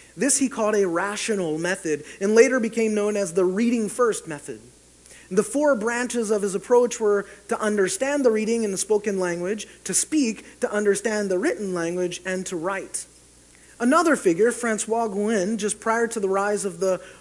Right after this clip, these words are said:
Reform movement, composed a book in eighteen eighty titled The Art of Teaching and Studying Language. His retelling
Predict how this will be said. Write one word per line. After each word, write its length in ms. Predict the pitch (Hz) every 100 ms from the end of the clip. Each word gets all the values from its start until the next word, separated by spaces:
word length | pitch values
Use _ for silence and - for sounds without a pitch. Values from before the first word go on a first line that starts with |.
| -
Reform 560 | 180 175 277 294 247 180
movement, 420 | 156 160 240 247
composed 460 | 233 - 277 294
a 20 | 247
book 320 | 165 233 247
in 140 | 233 202
eighteen 420 | 240 254 - 247 -
eighty 260 | 214 220 196
titled 400 | - 175 175 170 - -
The 120 | 226
Art 280 | 269 311 311
of 220 | 226 -
Teaching 420 | - 285 - 269
and 140 | 233 196
Studying 560 | - 196 202 196 175
Language. 520 | 151 151 120 95 - - - - - _ - - - - - -
His 180 | - 226
retelling 840 | 196 220 196 - 349 277 151 175